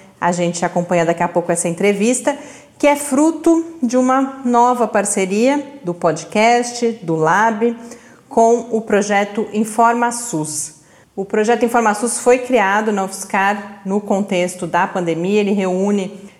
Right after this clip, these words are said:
professores de várias áreas do conhecimento,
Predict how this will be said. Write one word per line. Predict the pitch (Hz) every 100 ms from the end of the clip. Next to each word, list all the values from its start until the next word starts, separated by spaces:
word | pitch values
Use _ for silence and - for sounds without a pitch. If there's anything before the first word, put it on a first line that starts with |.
| -
professores | 196 196 196 202 196
de | 185 190
várias | 185 202 233 269 247 226
áreas | 196 190
do | 185
conhecimento, | 190 180 185 175 165 170 185 202 220